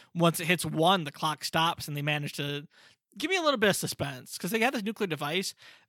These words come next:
and then after they say, "Be careful with it," in between them saying, "Be careful with it," and it landing on the ship, there's no s-, pressure, there's no stress about having this device in between.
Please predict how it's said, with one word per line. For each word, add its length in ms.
and 180
then 380
after 200
they 60
say, 160
"Be 140
careful 340
with 160
it," 240
in 120
between 420
them 140
saying, 180
"Be 80
careful 260
with 140
it," 260
and 200
it 180
landing 240
on 120
the 60
ship, 380
there's 180
no 200
s-, 260
pressure, 300
there's 100
no 80
stress 440
about 260
having 260
this 140
device 440
in 100
between. 480